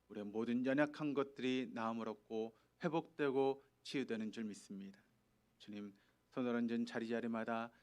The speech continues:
하나님의 치료의 강선을 비춰주셔서 우리가 나음을 얻게 하시고, 우리를 괴롭히는 모든 질병으로부터 자유함을 얻을 수 있도록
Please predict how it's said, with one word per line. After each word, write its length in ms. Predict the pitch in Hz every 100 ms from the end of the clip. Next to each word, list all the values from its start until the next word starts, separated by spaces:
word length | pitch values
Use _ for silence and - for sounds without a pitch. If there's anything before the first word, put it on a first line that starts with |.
| _ -
하나님의 480 | 147 139 143 143
치료의 380 | - - 185 180
강선을 420 | 147 131 131 123
비춰주셔서 840 | 120 - 123 110 - 107 - 104 104 _ _ -
우리가 240 | 98 110
나음을 320 | 104 110 113
얻게 240 | 107 - 107
하시고, 560 | 107 - - 104 104 - _ -
우리를 320 | 135 147 151
괴롭히는 540 | 160 160 156 165 165
모든 400 | 151 170 190 190
질병으로부터 1000 | - 151 139 135 127 117 - - 120 120 - _
자유함을 440 | - 110 107 101 107
얻을 280 | 120 127 131
수 160 | -
있도록 500 | 117 120 113 113 113